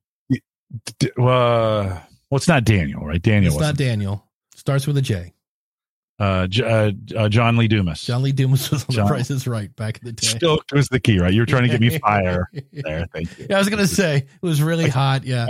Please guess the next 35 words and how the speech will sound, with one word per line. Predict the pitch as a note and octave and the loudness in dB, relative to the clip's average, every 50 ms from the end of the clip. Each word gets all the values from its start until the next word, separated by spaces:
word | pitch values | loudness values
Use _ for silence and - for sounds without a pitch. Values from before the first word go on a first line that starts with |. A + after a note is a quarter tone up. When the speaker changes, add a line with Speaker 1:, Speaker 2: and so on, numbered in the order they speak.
| A#2+ - - - | -2 -2 -2 -2
Speaker 1:
I, | B2 B2+ | 0 0
I, | A#2+ A2+ - B2 | 0 0 2 2
I | C3 | 4
wanted | C3 D3 D#3 E3+ D#3 | 4 4 4 4 4
to | D3 | 2
say | - - D3+ C3+ C3+ C3 | 2 2 2 2 4 2
it, | A#2+ | 2
but | A#2 A#2 | 2 2
I | A#2 | 2
couldn't | - - C3+ A#2 A2+ | 2 0 0 2 2
remember | A2+ G#2+ G#2+ G#2 F#2+ F2+ | 2 2 0 0 -2 -4
his | F2+ F2 - | -6 -6 -6
name. | F2+ E2+ F2 F2+ - _ _ _ _ _ _ _ _ _ _ _ _ - | -8 -8 -10 -12 -16 _ _ _ _ _ _ _ _ _ _ _ _ 0
Speaker 2:
Yeah. | A#2+ B2+ B2 A#2 G#2+ - | 2 2 2 0 -2 -4
Stefan | - - F3+ E3+ E3 E3 E3+ E3 | -2 0 2 4 4 4 4 4
says, | - D#3+ D#3 D3 D3 C#3+ C3+ B2 - - _ - | 4 4 4 4 4 4 2 0 -2 -8 _ -10
uh, | - - C#3+ C#3 C#3 C3+ | -4 0 2 4 4 4
"Nobody | C#3+ D3+ D#3 D#3+ D#3 | 4 4 4 2 2
thought | C#3 - D#3 D3 D3 C#3 | 2 2 2 2 2 2
there | D3 C#3+ | 2 2
were | C3+ | 2
three | C3+ - D#3+ E3 E3 | 2 2 2 2 2
guys | D#3+ D#3 D3+ D3+ C#3+ C#3+ | 2 2 2 2 2 2
talking | - D3 C#3+ C#3 - D3 D3 | 2 2 2 4 4 4 4
about | C#3 C3+ C3 B2 A#2 | 4 4 4 2 2
anime | - B2 C3 C#3 D3 C#3+ C3 B2 B2 | 2 4 4 4 6 6 4 4 4
from | - - A#2+ A#2+ | 2 2 2 4
Japan | A#2+ A2+ G#2 - - C#3 C#3 C3+ A#2+ A2+ A2+ | 2 2 0 2 2 4 6 6 6 4 4
can | G#2+ - A#2 A2+ | 4 2 2 2
get | B2 A#2 F2+ | 2 0 2
millions | A#2 A#2+ A#2+ A#2 A2+ A2+ | 2 2 4 4 4 4
of | G#2+ | 2
views | A2 B2 C3+ C3+ C3 B2+ B2+ | 4 4 4 4 4 4 4
on | B2+ B2 | 4 4
YouTube." | C3 D#3 F#3+ F3 - - G#2+ G#2+ G#2+ G#2+ A2 | 4 4 4 2 2 2 2 4 2 0 -2